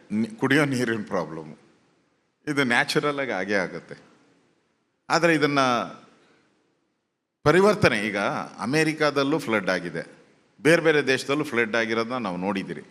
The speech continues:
ಆದ್ರೆ ಅಲ್ಲಿ ಫ್ಲಡ್ ಯಾವ ವರ್ಷಕ್ಕೊಂದ್ಸರಿ ಆಗಲ್ಲ, ಯಾವಾಗೋ ಒಂದು ರೇರ್ ಕೇಸಸ್,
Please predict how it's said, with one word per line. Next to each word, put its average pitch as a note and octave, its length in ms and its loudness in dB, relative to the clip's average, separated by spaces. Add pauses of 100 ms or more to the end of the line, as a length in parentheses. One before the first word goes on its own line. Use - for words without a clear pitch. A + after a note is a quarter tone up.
(460)
ಆದ್ರೆ F3+ 240 -2
ಅಲ್ಲಿ D3+ 140 0
ಫ್ಲಡ್ D3+ 420 2
ಯಾವ B2+ 300 4
ವರ್ಷಕ್ಕೊಂದ್ಸರಿ B2+ 720 0
ಆಗಲ್ಲ, F#2+ 280 0
ಯಾವಾಗೋ D#2+ 460 -2
ಒಂದು C3 220 0
ರೇರ್ B2+ 280 0
ಕೇಸಸ್, A2+ 360 -6